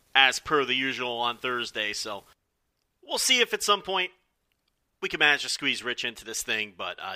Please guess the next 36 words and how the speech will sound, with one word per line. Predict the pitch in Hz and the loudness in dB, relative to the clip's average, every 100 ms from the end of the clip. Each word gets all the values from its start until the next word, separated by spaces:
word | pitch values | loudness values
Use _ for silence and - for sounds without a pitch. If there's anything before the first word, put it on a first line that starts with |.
| - | -10
do | 147 | -6
not | 113 - | -6 -6
be | |
surprised | 110 - - 104 101 92 - - _ _ _ _ _ - | -10 -12 -4 -2 -2 -6 -10 -12 _ _ _ _ _ -16
if | 98 - | -14 -14
you | 107 104 | -16 -6
do | 123 135 | -4 0
not | 120 107 | 0 0
hear | 123 | -4
his | 113 98 | -4 -6
voice | 110 117 95 - - _ _ _ _ _ | -4 -2 0 -2 -6 _ _ _ _ _
and | 95 | -20
you | 101 | -16
do | 123 | -8
not | 113 104 | -8 -6
hear | 120 110 | -6 -6
from, | 110 98 92 | -8 -10 -8
uh, | 92 87 82 _ _ _ _ _ | -8 -8 -10 _ _ _ _ _
from | 131 117 | -10 -10
the | 101 | -2
captain | - 123 113 107 87 _ _ _ _ _ _ _ | 6 6 6 -4 -16 _ _ _ _ _ _ _
at | 95 | -10
any | 101 90 | -8 -10
point | 113 95 | -12 -14
during | 107 95 85 | -12 -12 -14
this | 85 | -12
podcast. | 104 92 - 87 80 | -8 -8 -8 -12 -10
So | - 85 - - - | -10 -12 -16 -20 -16
we're | 180 | -8
gonna | 294 | -2
start | 269 - 214 135 | 0 4 4 4
here. | 139 131 | 0 0
We're | 127 | -2
gonna | 196 | -4
start | - 160 151 117 | -2 2 2 2
with | 117 123 - | 0 0 0